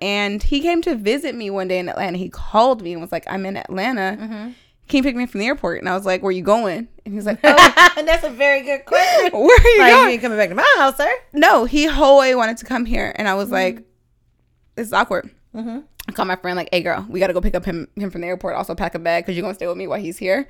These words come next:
Speaker 2: Right.
Speaker 1: But then we, he and I were conversing, and he pretty much was just kinda like, "Well, um, I found you attractive, and I thought we, like,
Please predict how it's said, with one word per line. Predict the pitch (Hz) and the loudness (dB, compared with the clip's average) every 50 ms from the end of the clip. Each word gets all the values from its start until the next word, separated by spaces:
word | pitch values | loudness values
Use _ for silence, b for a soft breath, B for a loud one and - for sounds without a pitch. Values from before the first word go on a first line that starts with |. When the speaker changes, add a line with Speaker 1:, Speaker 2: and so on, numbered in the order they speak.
| b b | b b
Speaker 2:
Right. | 233 196 185 180 180 175 - - _ _ _ | -12 -10 -8 -8 -10 -10 -14 -20 _ _ _
Speaker 1:
But | - 247 240 233 - | 0 0 0 0 -2
then | 240 269 277 262 247 240 220 160 - | -4 -2 -2 -2 -2 -4 -6 -8 -8
we, | 240 233 226 220 196 - - | -8 -6 -6 -6 -8 -10 -10
he | 240 233 214 | -10 -8 -8
and | 220 226 202 | -4 -2 -2
I | 196 | -2
were | 190 180 175 180 | -2 -2 -4 -6
conversing, | - - 190 180 196 214 254 254 - 214 190 185 190 - | -8 -10 -6 -2 -2 -2 -2 -4 -6 -6 -6 -6 -8 -10
and | - - 180 180 185 202 196 | -12 -10 -8 -8 -8 -8 -6
he | 208 262 247 254 269 | -6 -6 -6 -6 -6
pretty | 262 - - - 262 240 | -8 -8 -6 -4 -4 -2
much | 233 226 226 - | -2 -4 -6 -6
was | - 233 214 - | -8 -10 -8 -8
just | 220 214 214 - | -8 -10 -8 -6
kinda | - 240 202 202 202 | -6 -6 -4 -4 -2
like, | 196 196 190 190 190 - - | -2 0 0 -2 -4 -6 -10
"Well, | - 202 208 202 196 202 196 196 202 - - _ _ _ _ _ _ - | -4 -2 0 2 2 2 0 0 -4 -6 -10 _ _ _ _ _ _ 0
um, | 196 196 196 202 202 196 196 196 190 185 202 214 220 - - - _ _ _ _ _ _ _ _ _ _ _ _ | 0 0 2 0 -2 -4 -4 -6 -8 -8 -12 -12 -14 -18 -20 -20 _ _ _ _ _ _ _ _ _ _ _ _
I | - 202 214 | -2 -2 -2
found | 214 - 214 196 190 185 202 | -2 -2 -4 -4 -4 -6 -6
you | 247 285 | -6 -6
attractive, | 294 240 - 202 180 185 - 185 175 180 165 190 214 - _ _ _ | -6 -4 -4 -4 -4 -4 -4 -6 -4 -4 -4 -6 -8 -14 _ _ _
and | - - 190 | -10 -8 -6
I | 190 202 | -6 -2
thought | - 208 196 - 190 185 | -2 -2 -2 -2 -4 -8
we, | 196 208 208 196 202 | -8 -8 -6 -4 -2
like, | 196 190 185 185 175 170 - - _ | -2 0 0 0 -2 -4 -8 -12 _